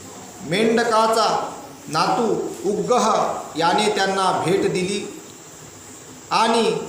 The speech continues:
अभिवादन करून तो त्यांच्या बाजूला बसला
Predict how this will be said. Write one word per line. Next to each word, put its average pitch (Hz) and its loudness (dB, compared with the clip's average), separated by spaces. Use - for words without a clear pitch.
अभिवादन 220 4
करून 214 2
तो 208 4
त्यांच्या 175 2
बाजूला 160 2
बसला 151 0